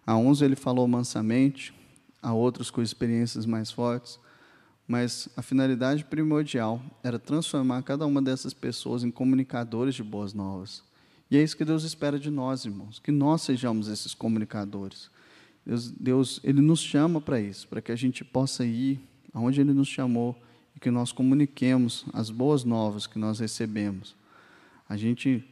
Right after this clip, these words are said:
teve essa bênção de ser alcançado e de ser transformado por ele, e que a gente possa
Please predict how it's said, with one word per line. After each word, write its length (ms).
teve 240
essa 200
bênção 480
de 160
ser 300
alcançado 880
e 100
de 560
ser 380
transformado 840
por 220
ele, 320
e 40
que 100
a 40
gente 260
possa 600